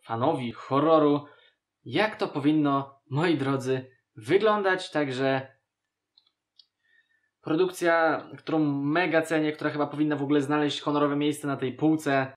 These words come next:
A teraz może już zejdźmy na ziemię i powiedzmy coś prawdziwego o tym filmie. Ja aż wstanę, bo uważam, że ten film po prostu, no, nie zasłużył na to, żebym siedział. Moi drodzy,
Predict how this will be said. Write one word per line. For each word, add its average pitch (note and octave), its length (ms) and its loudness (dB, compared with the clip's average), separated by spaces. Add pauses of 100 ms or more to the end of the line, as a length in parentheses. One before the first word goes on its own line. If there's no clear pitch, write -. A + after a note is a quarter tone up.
A D3 80 -4
teraz E3+ 340 -2
może D3+ 280 2
już C#3+ 340 0 (160)
zejdźmy C#3 460 2
na C3 120 0
ziemię B2+ 360 0
i A#2 280 -2 (500)
powiedzmy C#3 760 0 (280)
coś - 220 -2
prawdziwego C3+ 680 2
o A#2+ 60 4
tym A#2+ 140 -4
filmie. A2+ 440 -6 (200)
Ja D3 160 2
aż D3 180 -2
wstanę, A#2 580 -2
bo C#3+ 280 2 (580)
uważam, G3 320 -6
że F#3 80 -8
ten F3 200 -4
film D#3 260 -4
po D3 100 -4
prostu, C#3 640 -4 (320)
no, D3+ 80 -4
nie F#3+ 140 0
zasłużył D#3+ 460 0
na C#3 100 0
to, C#3 120 -4
żebym C3+ 240 -2
siedział. B2 280 -2 (100)
Moi F#3 120 -4
drodzy, C#3 460 0